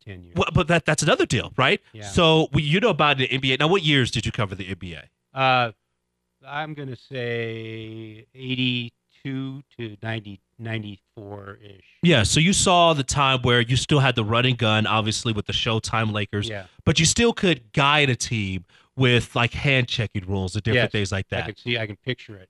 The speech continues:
Speaker 2: The game has changed dramatically where there's po-, positionless basketball,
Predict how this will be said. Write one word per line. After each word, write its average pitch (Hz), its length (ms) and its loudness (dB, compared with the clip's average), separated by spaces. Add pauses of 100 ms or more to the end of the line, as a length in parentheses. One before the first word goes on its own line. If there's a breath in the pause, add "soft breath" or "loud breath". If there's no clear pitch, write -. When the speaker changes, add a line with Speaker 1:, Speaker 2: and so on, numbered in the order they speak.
(120)
Speaker 2:
The 127 140 2
game 151 500 2
has 123 280 2
changed 123 600 0
dramatically 104 720 0
where 98 180 -2
there's 107 380 0
po-, 107 220 -2
positionless 123 760 0
basketball, 80 800 -6